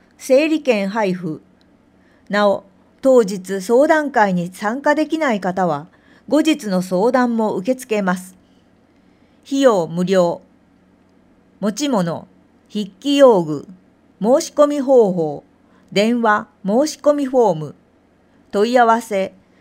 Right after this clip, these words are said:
長寿福祉課、地域包括支援室。電話、六九の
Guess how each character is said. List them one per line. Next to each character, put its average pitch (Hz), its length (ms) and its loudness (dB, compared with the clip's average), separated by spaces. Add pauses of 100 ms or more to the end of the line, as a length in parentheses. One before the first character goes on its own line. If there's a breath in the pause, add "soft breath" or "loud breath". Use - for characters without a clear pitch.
(180 soft breath)
長 240 260 0
寿 285 160 -2
福 269 240 -4
祉 254 200 -8
課、 214 260 -2 (840)
地 254 220 -4
域 285 200 -2
包 277 220 4
括 185 280 -4
支 175 240 -6
援 262 160 -4
室。 - 400 -16 (1080)
電 196 300 0
話、 180 280 0 (280 soft breath)
六 220 300 -2
九 277 260 0
の 175 260 -2